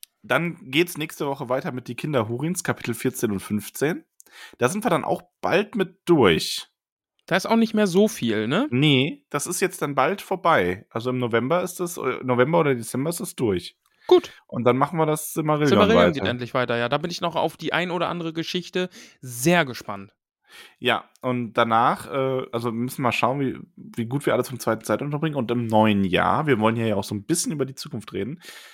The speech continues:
Speaker 1: Ähm, ich glaube, wir haben ganz, also wir haben insgesamt ganz gutes Feedback bekommen zu diesem Tolkien anderer Autor Wechsel donnerstags.
Speaker 2: Mhm.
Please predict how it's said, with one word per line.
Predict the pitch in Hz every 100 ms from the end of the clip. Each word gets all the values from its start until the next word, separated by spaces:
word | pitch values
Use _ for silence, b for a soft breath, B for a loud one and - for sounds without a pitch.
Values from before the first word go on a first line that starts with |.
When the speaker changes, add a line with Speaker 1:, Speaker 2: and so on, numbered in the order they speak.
| B B B _
Speaker 1:
Ähm, | 113 113 117 107
ich | 117
glaube, | 123 165 147
wir | 135 127
haben | 151 170 -
ganz, | 127 -
also | 120 117
wir | 113
haben | 139
insgesamt | 165 - 156 135
ganz | 127
gutes | - 139 120
Feedback | 151 - 170
bekommen | 156 - 151 147
zu | -
diesem | 127 123 127 120 120 - _ _
Tolkien | - 127 139 - 151 143 139 139 - - -
anderer | 139 160 147 -
Autor | 143 - 160 147
Wechsel | 131 - - 185 196
donnerstags. | - 160 175 170 175 202 - 156
Speaker 2:
Mhm. | 262